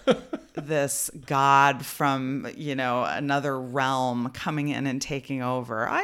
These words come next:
Speaker 2: just, I just knocked you on the
Speaker 1: So
Speaker 2: head.
Speaker 1: you don't believe that a god possessing you could just be undone by just a s-, nice hit to the head?
Speaker 2: I, no.
Speaker 1: No? Okay.
Speaker 2: No, I wasn't, I wasn't really
Speaker 1: <laughs>
Speaker 2: buying that. I, I, you know,
Speaker 1: Yeah.
Speaker 2: I wanna believe that Scarlett Johansson can do anything, but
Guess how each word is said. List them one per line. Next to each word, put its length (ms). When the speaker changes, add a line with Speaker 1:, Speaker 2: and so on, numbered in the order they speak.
Speaker 2:
just, 260
I 180
just 160
knocked 260
you 60
on 160
the 80
Speaker 1:
So 100
Speaker 2:
head. 80
Speaker 1:
you 60
don't 160
believe 400
that 260
a 80
god 300
possessing 420
you 160
could 160
just 220
be 320
undone 520
by 140
just 240
a 200
s-, 340
nice 280
hit 260
to 80
the 100
head? 260
Speaker 2:
I, 180
no. 200
Speaker 1:
No? 300
Okay. 380
Speaker 2:
No, 200
I 140
wasn't, 400
I 80
wasn't 320
really 320
Speaker 1:
<laughs> 140
Speaker 2:
buying 240
that. 340
I, 160
I, 100
you 140
know, 80
Speaker 1:
Yeah. 160
Speaker 2:
I 40
wanna 260
believe 320
that 180
Scarlett 380
Johansson 400
can 220
do 180
anything, 720
but 300